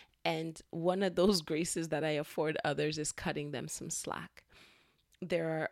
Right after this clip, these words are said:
entrepreneurs in my life and people in my life in general who are doing all types of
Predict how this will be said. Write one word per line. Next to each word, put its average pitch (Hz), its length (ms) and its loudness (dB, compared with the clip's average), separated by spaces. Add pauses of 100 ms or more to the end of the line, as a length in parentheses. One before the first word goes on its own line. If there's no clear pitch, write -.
entrepreneurs 160 840 0
in 151 100 -2
my 147 120 -4
life 147 340 -4
and 165 140 0
people 208 340 4
in 185 60 4
my 165 140 2
life 151 300 0
in 156 120 -2
general 156 380 0
who 170 160 0
are 160 80 0
doing 156 400 -4 (320)
all 170 240 4
types - 460 -2
of 147 220 -2